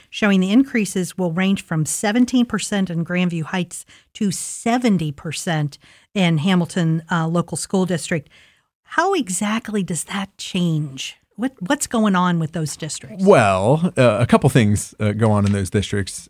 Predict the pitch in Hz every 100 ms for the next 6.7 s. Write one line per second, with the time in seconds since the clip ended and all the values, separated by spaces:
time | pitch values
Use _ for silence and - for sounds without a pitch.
0 | 101 98 92 95 104 - - 135 143 156
1 | 131 107 101 101 - - 160 160 131 120
2 | 117 107 110 107 98 90 104 113 120 113
3 | 101 - 101 98 90 - - 117 120 117
4 | - 110 113 117 104 107 107 107 104 98
5 | 98 - 104 101 107 92 98 101 98 90
6 | 90 107 104 113 113 117 123